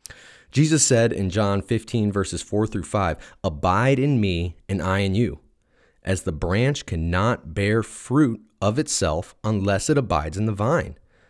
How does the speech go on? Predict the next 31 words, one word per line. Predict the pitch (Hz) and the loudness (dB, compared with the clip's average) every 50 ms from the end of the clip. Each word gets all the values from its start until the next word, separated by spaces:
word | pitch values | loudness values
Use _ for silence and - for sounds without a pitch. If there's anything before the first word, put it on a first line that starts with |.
| _ _ _ _ | _ _ _ _
so | - - - 101 | -2 0 2 2
neither | 95 95 98 104 107 110 120 156 165 151 | 4 4 4 4 4 4 6 4 4 2
can | - - - 123 113 120 131 147 151 | 0 -2 -2 0 2 2 2 2 0
you | 123 87 90 104 107 104 104 120 131 - - | -2 -2 0 2 2 2 2 2 0 -2 -2
unless | 101 104 98 87 95 92 - - - | -2 -2 0 0 0 0 0 0 0
you | 120 127 | 2 2
abide | 143 123 107 73 76 80 78 98 | 2 2 0 -4 -2 -2 -2 0
in | 120 127 | 0 2
me. | 131 180 208 - - - _ _ _ _ _ _ _ _ _ _ _ - - - - _ - | 2 2 2 0 -2 -6 _ _ _ _ _ _ _ _ _ _ _ -20 -20 -20 -20 _ -4
I | 90 95 107 120 | 0 2 4 6
am | 151 180 | 6 6
the | 180 | 6
vine, | 151 113 95 85 80 80 87 110 - - _ _ _ _ _ _ - | 6 4 2 2 2 0 0 -2 -4 -10 _ _ _ _ _ _ -8
you | 87 92 110 123 | 0 4 6 6
are | 139 | 6
the | 131 123 | 6 6
branches. | 113 113 98 82 71 - - - - - - _ _ - _ _ _ _ | 4 4 2 2 0 -4 -12 -14 -14 -16 -18 _ _ -20 _ _ _ _
He | _ - - 123 127 143 156 | _ -6 -2 0 2 2 2
who | 156 - 104 90 71 | 2 2 0 0 0
abides | 82 82 85 90 82 87 101 110 117 - | 0 0 0 0 2 2 2 0 0 0
in | 143 143 127 | 0 2 2
me | 104 90 85 85 82 98 117 - - | 2 2 2 0 0 -2 -4 -8 -6
and | - 85 78 - - | -6 -6 -6 -4 -2
I | 95 87 90 | -2 0 2
in | 101 120 139 | 2 0 0
him, | 123 101 90 80 78 82 101 - - _ _ _ _ _ _ _ | 0 0 0 -2 -2 -2 -4 -6 -8 _ _ _ _ _ _ _
he | _ - 113 123 131 143 147 | _ -4 -2 0 2 2 2
will | 143 151 143 | 2 0 0
bear | 110 90 85 82 90 101 | 0 0 0 0 2 0
much | 101 85 78 78 78 - | 0 0 -2 -4 -4 -6
fruit. | - - - 147 160 - - - | -8 -4 0 0 0 0 -2 -8